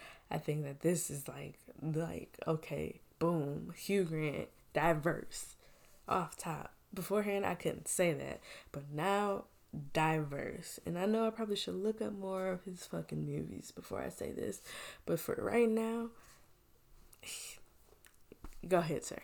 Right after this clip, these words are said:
Good sir. This was a, a great showing. I, I do say so myself. So, yeah, um, yeah, God.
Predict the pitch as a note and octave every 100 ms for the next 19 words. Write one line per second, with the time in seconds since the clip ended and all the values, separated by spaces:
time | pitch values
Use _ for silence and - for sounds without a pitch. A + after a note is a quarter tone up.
0 | - - E3 - - E3+ - D3+ D3 D3
1 | D3 - - - - - - - - F#3
2 | - - - D#3+ D#3 D3+ D3 - - -
3 | E3+ F3 B3 - - E3 D3 D3 C#3+ -
4 | - - - - - - - - - -
5 | - - - D#3 D3+ D3 D3 D3 D3 D3
6 | D3 C#3+ C#3 D3 F#3 F3 D3+ C#3+ - D#3
7 | D3+ D3 D3 D3 - - D#3+ - - _
8 | _ _ _ _ - _ _ _ - -
9 | - - - - - - - - - -